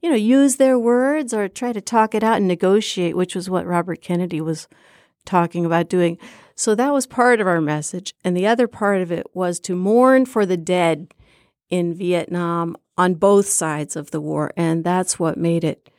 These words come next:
so controversial. That's one part of what made it so controversial.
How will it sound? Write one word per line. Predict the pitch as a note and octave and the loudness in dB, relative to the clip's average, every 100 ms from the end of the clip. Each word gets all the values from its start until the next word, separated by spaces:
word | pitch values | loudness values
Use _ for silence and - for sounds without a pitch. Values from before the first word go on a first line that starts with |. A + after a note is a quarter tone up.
| _ _ _ _ _ | _ _ _ _ _
so | - F3+ D#3+ | 0 2 0
controversial. | - D#3 C#3+ C#3 - - - - | -2 -2 -2 -6 -8 -10 -10 -12
That's | - E3+ F3 | -8 -6 -6
one | D#3+ F3 E3 | -2 0 0
part | - E3+ D#3 | -2 -2 -2
of | C#3+ | -4
what | - | -4
made | E3 D3+ | -2 -2
it | D3 | -4
so | E3 | -8
controversial. | D#3+ E3 D#3+ D#3+ F3 E3+ F3+ | -6 -8 -8 -10 -10 -10 -14